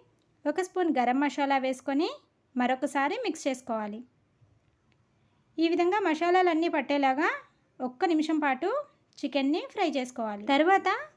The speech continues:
కాస్త వాటర్ని వేసుకొని చికెన్కి ఆ మసాలాలు పట్టేలాగా మూత పెట్టుకొని మగ్గించుకోవాలి. చూసారు కదండి, ఒక పది నిమిషాలు కుక్ చేసుకుంటే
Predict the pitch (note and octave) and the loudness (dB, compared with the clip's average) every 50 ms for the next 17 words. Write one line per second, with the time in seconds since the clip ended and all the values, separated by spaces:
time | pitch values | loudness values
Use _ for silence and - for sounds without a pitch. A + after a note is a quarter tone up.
0 | _ - D4+ C#4+ C#4+ D4 D4 - - C#4+ C4+ B3+ C4 C#4 D#4 E4+ F#4+ F#4 E4 D4+ | _ 0 2 4 4 2 0 -2 -2 0 2 4 2 2 2 -2 -2 0 0 0
1 | D4 D4 - - D4+ C#4+ D4+ F#4 B4 D5+ - _ _ _ _ _ _ _ - - | 0 0 -2 -2 0 0 0 0 -2 -4 -10 _ _ _ _ _ _ _ -8 -4
2 | D#4 D4+ D#4 F4 F4+ F#4 E4+ F#4+ A4+ A#4 F4 C#4+ B3+ B3 B3+ D4+ C#4+ D4 D4 D4 | -2 0 0 2 0 0 0 -2 -4 -2 0 0 0 0 0 0 0 0 0 -2
3 | - C#4+ B3+ B3+ - C4+ C#4 C4 C4 B3+ B3+ E4 G#4 C5+ D5 - _ - B3 A#3+ | 0 -2 -2 -2 -2 -2 0 0 0 0 0 -2 -2 -4 -6 -10 _ -2 -2 0
4 | B3+ B3+ C#4 C4 C4+ B3 C4 B3 D4+ F4 A#4 A#4+ F#4+ C4+ A#3 C4+ B3+ B3 - - | 0 -2 -2 -4 -4 -6 -4 -4 -6 -4 -2 -2 -2 0 0 0 -2 -2 -4 -4
5 | A#3 G#3+ G#3 G3+ G3+ G3+ - _ _ _ _ _ _ _ _ _ _ _ _ _ | -4 -4 -4 -6 -10 -12 -16 _ _ _ _ _ _ _ _ _ _ _ _ _
6 | - - D4 B3+ - E4 D#4+ D#4+ D#4+ D#4+ D#4 D#4 D#4 F4+ A4 C5 C#5 B4+ G4 D#4+ | -6 -2 -2 -2 0 -2 -2 0 0 0 2 2 2 2 0 -2 -2 -4 -4 -2
7 | D4 D4 C4+ B3 C4 B3+ C4 B3 D4 D4 - D4 C4+ C4+ - C#4+ C4+ C4+ - C#4+ | 0 0 0 0 0 -2 -4 -4 -4 -4 -4 -4 -6 -4 -4 -4 -4 -4 -4 -4
8 | C4+ C4+ D#4 | -4 -4 -4